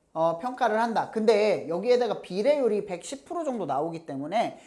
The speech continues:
사억 사천이라고 볼 수 있는데요. 그냥 사억으로 일단 하겠습니다. 그럴 경우에 십억 사천이 분담금이 되겠죠. 단순 계산한 겁니다. 하지만 이 돈을 과연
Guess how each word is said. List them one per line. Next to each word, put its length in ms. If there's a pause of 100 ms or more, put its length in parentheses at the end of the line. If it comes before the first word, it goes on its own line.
(140)
사억 340
사천이라고 720
볼 140
수 140
있는데요. 640 (280)
그냥 240
사억으로 540
일단 240
하겠습니다. 540
그럴 260
경우에 540 (300)
십억 680 (920)
사천이 920 (340)
분담금이 480
되겠죠. 440
단순 360
계산한 360
겁니다. 540 (340)
하지만 600
이 200
돈을 600
과연 500